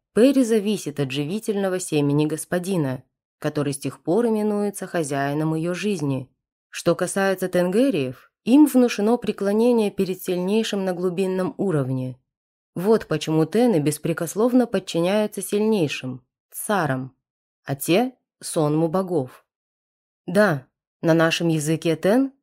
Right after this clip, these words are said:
значит воин, но воин, который свято чтит право сильнейшего и священные законы тенгериев. Да, Перри значит обольстительница,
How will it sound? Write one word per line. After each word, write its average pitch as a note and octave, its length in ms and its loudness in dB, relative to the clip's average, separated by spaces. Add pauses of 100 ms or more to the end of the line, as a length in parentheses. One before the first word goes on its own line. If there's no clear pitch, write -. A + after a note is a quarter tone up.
(140)
значит E3+ 400 0
воин, E3+ 480 2 (520)
но D#3 160 4
воин, D#3+ 500 4
который D3+ 360 -4
свято F3 460 0
чтит - 480 -8
право F3+ 360 -2
сильнейшего C#3+ 840 -2 (240)
и D#3+ 60 -4
священные F#3+ 720 -2
законы C#3+ 500 -4
тенгериев. D3+ 840 -4 (580)
Да, D#3 420 0 (420)
Перри F3 300 4
значит F3+ 420 -2
обольстительница, D3+ 1040 -2